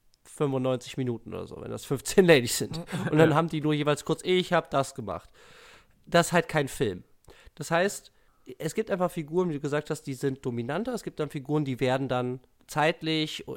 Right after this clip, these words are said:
Speaker 1: ähm, oder auch auf inhaltlichen Ebene einfach sehr, sehr stark einfach begrenzt.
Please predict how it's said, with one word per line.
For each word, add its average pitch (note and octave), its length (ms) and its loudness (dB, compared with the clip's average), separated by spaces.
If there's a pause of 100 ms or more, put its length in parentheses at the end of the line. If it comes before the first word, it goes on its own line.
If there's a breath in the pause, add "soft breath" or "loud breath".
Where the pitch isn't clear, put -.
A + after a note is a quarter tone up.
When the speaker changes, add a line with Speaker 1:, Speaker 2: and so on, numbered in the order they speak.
Speaker 1:
ähm, A#2+ 460 -6
oder B2 380 -6
auch A2 180 -16
auf A#2 140 -16 (100)
inhaltlichen C3+ 460 -2
Ebene B2+ 280 -2
einfach A#2+ 260 -4
sehr, D#3 240 2
sehr C#3 140 2
stark A#2+ 400 -2
einfach A2 260 -8
begrenzt. D3 640 -6